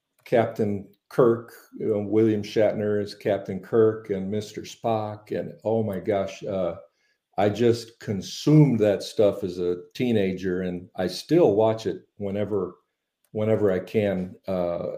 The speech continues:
and I, I gotta tell you, I mean, I ha-, I, I think, I suspect how he led as a captain of the Enterprise probably influenced me as how I led as an Army officer,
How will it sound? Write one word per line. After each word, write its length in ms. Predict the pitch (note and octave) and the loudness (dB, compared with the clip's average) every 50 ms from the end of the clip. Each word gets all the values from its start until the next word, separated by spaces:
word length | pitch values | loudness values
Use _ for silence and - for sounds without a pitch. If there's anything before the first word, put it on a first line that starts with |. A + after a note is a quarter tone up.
| - - | -8 -6
and 380 | G2 F#2+ F#2+ F#2 F2 - - _ _ _ _ _ _ _ _ _ _ _ _ _ _ _ - | -4 -4 -4 -4 -6 -8 -14 _ _ _ _ _ _ _ _ _ _ _ _ _ _ _ 0
I, 220 | A2+ A2+ A2+ - - | 2 2 2 0 0
I 100 | - A#2 A2 | 2 2 4
gotta 320 | - C#3+ F3+ G#3+ B2+ G#2+ | 8 8 8 10 8 6
tell 280 | - - D3 D3 F3 D#3+ | 4 6 4 6 6 6
you, 240 | A2+ G2+ G2+ G2+ - - - - - | 4 2 2 0 -4 -12 -16 -10 -6
I 80 | G#2 G#2 | -4 0
mean, 420 | A2+ A2 G#2+ G2+ G2 F#2+ G2 - _ _ - | 0 0 0 -2 -4 -6 -10 -14 _ _ -10
I 140 | G2+ G#2+ G#2 | -8 -8 -6
ha-, 220 | G#2 - - - - - - - - - - _ - | -6 -8 -10 -12 -16 -18 -18 -18 -18 -20 -16 _ -8
I, 100 | G#2 G#2+ | -4 -4
I 40 | A2+ | -4
think, 420 | A2+ - - C#3+ D3+ D#3 D3+ D#3 - - _ _ _ _ _ _ _ _ - | -2 2 4 4 4 4 2 -2 -6 -12 _ _ _ _ _ _ _ _ -2
I 100 | - A2 | 2 2
suspect 580 | A2+ - - A2+ - - - B2+ B2+ B2 - - | 2 2 0 -6 -4 2 6 6 6 4 2 -8
how 440 | - - - A2+ G#2+ A#2 B2 A#2+ G#2+ | -12 -8 -4 -2 2 2 2 2 2
he 340 | G#2 - B2 A#2 A2+ A2+ | -2 -4 -2 0 0 0
led 640 | G#2+ G#2 G2+ G#2+ A#2 B2 A#2+ A#2+ A2+ G#2 G2+ G2 - _ _ _ _ _ _ _ _ _ _ _ _ _ _ - | 2 2 4 4 4 4 4 4 2 0 -2 -6 -10 _ _ _ _ _ _ _ _ _ _ _ _ _ _ 0
as 240 | A2 G#2+ G2 G#2 | 0 0 2 2
a 320 | A2 G2+ G2+ G2+ G2+ G2+ - - | 2 2 2 2 0 -4 -10 -6
captain 500 | - C3+ B2 A#2+ A#2 - - A#2+ A2 A2 | 0 0 2 0 0 0 0 2 2 2
of 180 | G#2+ G#2 G2 F#2 | 2 0 -2 -2
the 120 | G2+ G2+ | 0 2
Enterprise 580 | A2 A#2+ B2+ A#2 A#2+ - A2 G#2 G#2 G2 - - | 2 2 2 0 0 2 2 4 4 2 0 -6
probably 480 | - - B2 A#2 A#2+ B2 A#2 G#2+ G#2+ G2+ | -4 0 2 2 4 4 2 2 2 0
influenced 640 | G2 G2 - - B2 A#2 A2+ A2 A2+ - - - | -2 -4 -6 -2 0 0 2 0 0 -4 -6 -2
me 220 | A2+ A2+ A2+ A2+ | 0 2 2 2
as 260 | G#2+ G#2 F#2+ - - - A2 | 2 0 -2 -4 -8 -10 -4
how 220 | A2+ A2+ A2 G#2+ | 0 4 4 6
I 160 | G#2 A2+ A#2+ | 6 6 6
led 320 | A#2 A2 G#2+ G#2+ A2 G#2 G2+ | 6 4 4 4 4 2 2
as 160 | G2 F#2+ G2 | 0 0 0
an 100 | G2 F#2+ | -2 0
Army 380 | F#2+ - G2 G#2+ B2 B2 G2 F#2+ | 0 2 2 2 2 0 -2 -2
officer, 520 | F2+ F#2 F#2 - - - F#2 F2+ G#2 | -4 -4 -6 -8 -10 -10 -10 -10 -12